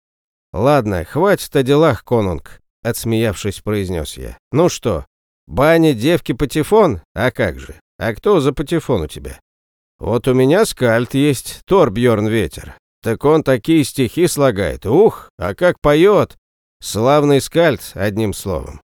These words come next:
Познакомлю вас потом. Скальда у меня нет, зато девки теремные поют красиво. Голосистые. Но если голосистые, то это хорошо".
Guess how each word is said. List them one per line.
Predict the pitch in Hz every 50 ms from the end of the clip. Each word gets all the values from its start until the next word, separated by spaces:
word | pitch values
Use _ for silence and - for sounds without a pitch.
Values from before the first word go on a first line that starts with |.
| _ _ _ _ _ _
Познакомлю | - 233 208 175 196 180 143 127 117 104 98 95
вас | 90 90 87 -
потом. | - 92 78 - 71 69 67 69 - _ _ _ _ _ _ _ _ -
Скальда | - - - - 165 170 165 151 139 151
у | 151
меня | 147 147 143 143 143 143
нет, | 143 180 202 - - - - _ _ _ _ _
зато | - 113 139 202 220 - 226 214 196
девки | 147 135 170 196 147 - - - 117
теремные | - - 131 120 113 110 110 113 110 110 104
поют | - 113 110 101 92 -
красиво. | - - 107 95 - - 98 82 73 67 65 -
Голосистые. | - 104 117 156 156 147 139 127 - - 240 240 - - - 135 117 98 85 73 - _ _ _ _ _ _ _ _ _
Но | - 67 73 95 104 117
если | 120 123 127 120 - - 113 117
голосистые, | 101 85 101 110 107 104 98 - - 139 170 170 - - - 113 101 80
то | 73 - 107 107
это | 117 123 117 -
хорошо". | - 113 101 95 92 - - - - -